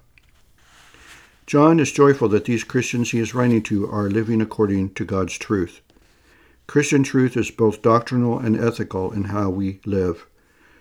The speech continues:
Truth is to be lived, to be lived out, which is what walking by the truth means. Second John chapter one, verse four.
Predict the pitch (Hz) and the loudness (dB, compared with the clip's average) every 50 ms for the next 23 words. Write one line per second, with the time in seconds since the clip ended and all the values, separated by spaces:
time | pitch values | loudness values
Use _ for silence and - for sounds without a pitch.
0 | _ _ - - 139 139 143 135 147 120 - - 113 107 113 117 113 113 117 120 | _ _ -4 0 2 2 4 4 2 0 0 -4 -2 0 0 2 2 2 2 2
1 | 113 110 110 - 147 143 123 101 101 - - _ _ _ - 117 110 110 110 107 | 0 -2 -4 -12 -16 -14 -14 -14 -14 -16 -20 _ _ _ -6 -2 0 2 2 4
2 | 113 113 98 117 120 110 101 95 - - - 107 107 98 - 113 101 90 - - | 4 2 2 2 2 2 0 0 -2 -4 -4 -4 -4 -4 -2 -4 -6 -6 -8 -14
3 | _ _ _ - _ _ _ _ _ _ _ - 117 110 104 - - 117 113 113 | _ _ _ -20 _ _ _ _ _ _ _ 2 2 2 2 2 0 0 0 0
4 | 113 - 123 110 107 98 104 104 95 92 98 - - - 107 101 98 - - 107 | 0 0 0 0 0 0 0 -2 -2 -4 -6 -8 -4 -2 -2 -2 -2 -2 -2 -2
5 | 104 98 92 90 92 92 - - - _ _ _ - - 117 104 113 131 - - | -2 0 0 -2 -4 -6 -8 -12 -16 _ _ _ -8 -6 -4 -4 -4 -4 -6 -4
6 | 110 107 101 101 101 98 98 - - 107 - - 107 95 98 95 95 87 - 98 | -4 -4 -2 -2 -2 -4 -4 -6 -8 -10 -8 -6 -4 -4 -4 -4 -4 -6 -6 -8
7 | 92 - - - 98 98 92 82 - | -10 -10 -10 -8 -6 -6 -6 -6 -8